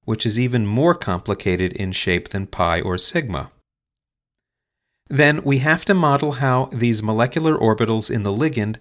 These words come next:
approach the central cation, influence the orbitals to readjust their probability volumes,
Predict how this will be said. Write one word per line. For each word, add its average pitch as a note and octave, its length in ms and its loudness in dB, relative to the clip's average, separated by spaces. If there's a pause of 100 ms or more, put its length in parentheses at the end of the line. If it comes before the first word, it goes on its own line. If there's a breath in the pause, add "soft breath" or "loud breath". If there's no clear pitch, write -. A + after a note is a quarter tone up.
(160 soft breath)
approach - 560 -2
the - 80 -4
central B2 420 -2
cation, F2 720 -2 (540 soft breath)
influence D3 640 0
the D#3 160 0
orbitals G#2 500 0
to A2 120 -4
readjust A2 540 0
their A2+ 120 -2
probability G2 720 -2
volumes, E2 720 -6